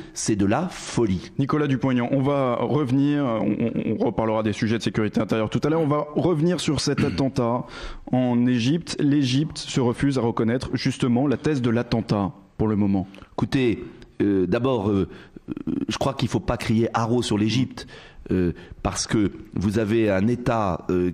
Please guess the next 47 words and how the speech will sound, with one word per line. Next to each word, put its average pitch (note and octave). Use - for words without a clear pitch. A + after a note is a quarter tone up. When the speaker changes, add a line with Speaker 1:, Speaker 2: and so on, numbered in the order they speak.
Speaker 1:
qui, G2
euh, F2
se -
redresse F#2+
en E2+
Égypte, G#2
vous F#2+
avez F#2
un, E2
un D#2+
bon G2+
chef F#2+
d'État F#2+
qui G2
a E2+
mis G2
fin G2+
au E3
chaos. B2+
Euh, F#2
ce -
pays A#2+
a F#2+
eu A2
un F#2+
attentat. B2+
Qui F3+
n'a D3
pas A2
eu B2+
un A2
attentat ? C3+
Donc G#2+
ne A#2+
demandons A2+
pas A2+
à G2
l'Égypte A2+
ce G2+
qu'on G2+
ne F#2+
sait F#2+
pas F#2
faire F2
chez -
nous. E3
Faut F#2+